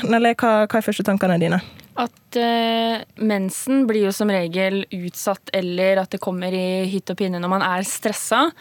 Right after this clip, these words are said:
Speaker 2: Også det første året. Jeg fikk jo mensen da jeg var femten år. Eh, s-, og da er det jo veldig vanlig at det hopper veldig mye, at man får det i to dager, og så tar det to måneder, så kommer neste, på en måte.
Speaker 1: Så det trenger
Speaker 2: Så
Speaker 1: egentlig ikke å være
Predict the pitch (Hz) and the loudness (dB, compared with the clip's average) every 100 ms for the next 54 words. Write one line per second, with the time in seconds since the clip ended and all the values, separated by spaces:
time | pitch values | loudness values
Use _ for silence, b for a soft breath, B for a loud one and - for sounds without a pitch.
0 | B B B B B 214 - - 233 220 | B B B B B -2 -2 -2 0 0
1 | 226 - 214 190 180 185 196 202 202 214 | -2 0 2 2 2 2 2 2 0 0
2 | 202 190 175 170 185 170 170 165 165 180 | -2 0 0 -2 -2 0 0 0 0 -2
3 | - - 254 247 - 311 403 - B B | -6 -2 0 0 2 2 2 -2 B B
4 | B B 226 226 226 220 220 214 214 - | B B 0 2 4 4 4 2 0 -6
5 | - - - - 220 208 233 196 190 214 | -8 -10 -8 -2 2 4 4 4 4 4
6 | 202 190 190 170 170 170 175 - - - | 4 4 2 2 0 2 0 -4 -18 -18
7 | - - 196 190 196 - 165 175 - _ | -12 -6 -2 -2 -2 -4 -4 -4 -8 _
8 | - 196 175 170 170 190 190 180 180 175 | -4 0 0 0 0 0 0 -2 -2 0
9 | 180 175 170 175 170 170 143 175 175 196 | 2 2 2 0 0 -2 -2 -4 -2 2
10 | 190 170 196 190 190 175 175 - - 208 | 2 4 2 2 -2 -2 -6 -12 -4 0
11 | 196 185 - 190 180 185 180 180 170 - | 2 2 -2 -4 -4 -4 -2 -2 -4 -6
12 | - - 185 - 262 277 B B B B | -10 -10 -8 0 0 0 B B B B
13 | 240 226 - 247 196 220 190 - 185 165 | 0 2 2 4 4 4 2 2 2 4
14 | 156 185 | 4 2